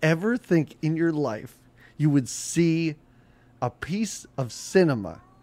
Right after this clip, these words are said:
where Randy Quaid gives Robert Stack a wedgie? Did you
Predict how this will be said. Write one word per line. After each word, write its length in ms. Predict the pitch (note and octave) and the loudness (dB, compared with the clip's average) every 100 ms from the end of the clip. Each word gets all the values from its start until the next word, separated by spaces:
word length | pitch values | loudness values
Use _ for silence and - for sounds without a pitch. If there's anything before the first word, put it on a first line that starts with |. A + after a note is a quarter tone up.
| _ - - | _ -20 -8
where 240 | C3+ C#3+ C3+ | 4 4 4
Randy 680 | A#2+ C3 D3+ E3+ G3 C4 | 0 2 4 4 2 -2
Quaid 580 | A#3+ - F#3 E3 A#2+ E3 - _ _ _ _ _ - _ | -4 -4 0 0 0 -12 -20 _ _ _ _ _ -20 _
gives 300 | - D#3+ C3+ | 4 4 4
Robert 480 | B2+ C#3+ C#3 D3+ D3+ | 0 2 4 2 0
Stack 420 | - - C#3+ C#3+ | -4 -2 0 2
a 60 | D3+ | 0
wedgie? 520 | B2 B2+ A#2 A#2+ A#2 - - - - - | 0 -2 -2 -6 -8 -8 -10 -10 -12 4
Did 200 | G#3 G3+ | 6 8
you 180 | B3 | 6